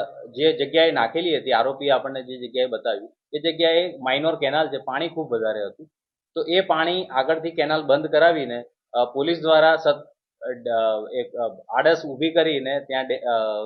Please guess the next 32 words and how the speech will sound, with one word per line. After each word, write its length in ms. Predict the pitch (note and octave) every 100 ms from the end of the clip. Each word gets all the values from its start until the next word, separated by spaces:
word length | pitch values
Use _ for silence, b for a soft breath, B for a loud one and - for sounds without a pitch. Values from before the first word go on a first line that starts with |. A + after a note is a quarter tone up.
| G#2+ -
એ, 60 | B2
અ, 460 | - B2 A2 G#2+ F#2 E2+ G2+
જે 120 | A2 A#2+
પાણી 300 | B2 C3+ D#3
ઓછું 320 | C#3 D#3 E3
કરીને, 300 | C#3+ B2+ C3
પાણી 340 | C3 B2+ C#3
આપણે 180 | C3+ C#3
પંપથી 380 | - B2 A#2+ D#3
ખેંચીને 540 | - C3 D3 D#3+ B2 - _ _ _
બોડી 280 | B2 C3 D3
આપણે 200 | C#3 C#3+
કાઢી 300 | C#3 A#2+ D#3
છે. 60 | D3+
અડતાલીસ 420 | A#2+ - C#3+ C#3+
કલાક 220 | C#3+ C#3
બાદ 240 | C3+ E3+ C3
આ 60 |
બોડી 280 | B2+ A#2+ B2+
આપણને, 320 | C3 B2 C3 C3 B2 _ _ _ A2
અ, 20 | A2+ G#2 G#2+ G2+ G2 -
કાઢી 200 | B2 D#3
શક્યા 320 | D3 - G#2
છીએ, 220 | G2 D#3+ _ _ _ -
બરાબર 300 | B2+ C#3+ C#3
ને? 100 | C3
બોડી 340 | A2+ A#2+ D3
હાલ 220 | C3+ C#3
પી 140 | C#3 D3+
એમમાં 300 | E3+ B2+ G#2
છે 120 | C#3 D3 _ _ _ _ -
અને 600 | A#2+ C#3 C#3+ C#3+ C#3